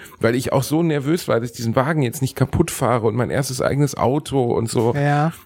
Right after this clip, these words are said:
Speaker 1: Und ich bin in der Lage, mich massiv in sowas reinzusteigern und da überhaupt nicht von wegzukommen.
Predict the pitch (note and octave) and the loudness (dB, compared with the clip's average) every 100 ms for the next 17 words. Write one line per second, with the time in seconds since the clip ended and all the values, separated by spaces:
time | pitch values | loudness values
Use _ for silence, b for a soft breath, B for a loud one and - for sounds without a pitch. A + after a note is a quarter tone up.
0 | - C3 B2 E3+ D#3 C#3 C#3 D#3+ D#3+ C3 | -2 0 2 0 2 2 2 0 -2 -4
1 | - C3 - - - A3+ - C#3 C#3 C#3+ | 0 -2 -2 -2 0 2 2 2 2 0
2 | C3 D3 C#3+ B2+ - F2 E2 F2+ G2 - | 0 0 0 -2 0 0 2 -2 0 0
3 | - B2 C#3+ - D#3+ - C#3 C#3 C#3 C3 | 2 0 -2 0 -2 0 0 0 -2 -4
4 | - D#2 D#2+ | 0 -2 -2